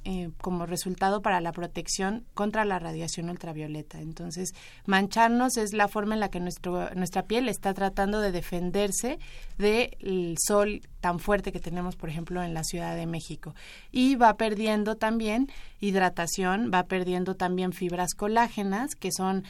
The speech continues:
las que tenemos muy bien cuando somos jóvenes, pero conforme vamos envejeciendo, al, la pérdida nos da lugar a arrugas, a surcos y a que se vea esta piel ma-, menos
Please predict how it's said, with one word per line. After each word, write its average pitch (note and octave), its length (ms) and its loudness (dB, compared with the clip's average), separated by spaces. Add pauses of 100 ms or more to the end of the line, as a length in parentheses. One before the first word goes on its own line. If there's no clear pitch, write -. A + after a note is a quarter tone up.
(200)
las F#3 200 2
que F3+ 100 -4
tenemos F#3+ 400 0
muy G3+ 160 2
bien G#3 180 2
cuando E3+ 220 -2
somos F#3+ 340 0
jóvenes, A#3 440 4
pero F#3 180 0
conforme E3+ 400 -2
vamos F#3 300 2
envejeciendo, F#3+ 680 0 (360)
al, F#3 360 4
la F3+ 120 6
pérdida A3 480 4
nos F#3 240 0
da F#3 240 6
lugar G3+ 540 6
a F#3 340 6
arrugas, G3 800 4
a E3 100 -2
surcos G3 840 0 (320)
y G3+ 220 4
a F#3 100 8
que F#3 160 -2
se G3 160 2
vea G3+ 240 8
esta G3+ 240 0
piel G3 240 2
ma-, F#3+ 260 2
menos F#3 640 2